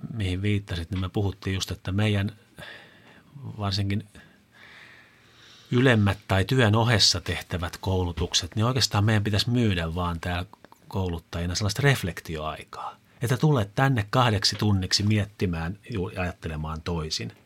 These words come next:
Että ei oikeastaan tarjota mitään, niin kuin, substanssia, vaan,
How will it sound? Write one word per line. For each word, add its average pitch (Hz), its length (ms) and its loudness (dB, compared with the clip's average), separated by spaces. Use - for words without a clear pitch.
Että 98 160 -8
ei 95 80 -2
oikeastaan 98 420 -2
tarjota 110 420 0
mitään, 90 460 -6
niin 87 180 -4
kuin, - 180 -14
substanssia, 90 880 -6
vaan, 85 240 -6